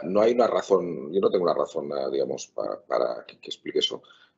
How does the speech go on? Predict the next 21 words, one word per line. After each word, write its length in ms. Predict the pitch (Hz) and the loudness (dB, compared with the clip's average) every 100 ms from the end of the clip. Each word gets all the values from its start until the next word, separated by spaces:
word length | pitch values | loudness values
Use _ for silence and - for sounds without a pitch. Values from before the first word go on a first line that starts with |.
| _ | _
pero 720 | - 90 85 80 78 76 78 | 4 8 8 8 6 4 2
lo 120 | - 82 | 0 -4
que 120 | 78 | 4
quiero 140 | 82 | 6
decir 180 | 87 90 | 6 4
es 100 | - | 0
que 120 | 107 | 2
cualquier 320 | - 78 92 | 4 4 2
inversor 540 | 92 90 - - 101 - | 2 0 -2 2 2 2
que 80 | - | -8
esté 180 | - | -6
en 100 | 80 | -6
este 180 | 78 80 | -6 -6
tema 240 | - 95 101 | -2 -2 -2
tiene 200 | 92 90 | -2 0
que 120 | 92 | 0
contar 460 | 87 85 87 85 | -2 4 4 4
con 120 | - 82 | 0 -4
esta 300 | - 76 69 | 0 2 2
especie 320 | - - 80 | -4 -2 0
de, 340 | 76 58 55 | 0 -2 -6